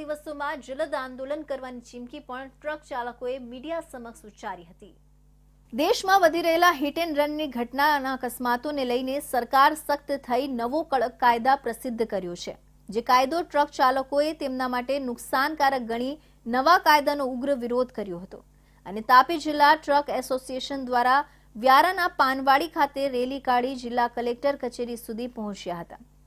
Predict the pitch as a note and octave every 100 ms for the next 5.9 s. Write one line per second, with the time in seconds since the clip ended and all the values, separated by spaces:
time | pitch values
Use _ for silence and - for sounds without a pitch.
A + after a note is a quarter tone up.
0 | _ F#3 G3+ A3 B3 C#4 C#4 D4 D4+ E4
1 | D#4+ C#4+ C4+ C#4 C#4 B3+ C4 C4 C4+ B3
2 | - C4+ D4+ _ _ _ - C#4+ F4 -
3 | C#4+ D4 C#4 D#4+ D#4 D4+ D4 C4 B3 B3+
4 | D4+ D4+ C4 B3+ C4 C4 A#3 A#3+ C4+ C4
5 | C4 - A#3+ B3 D4+ D#4 B3 B3 C4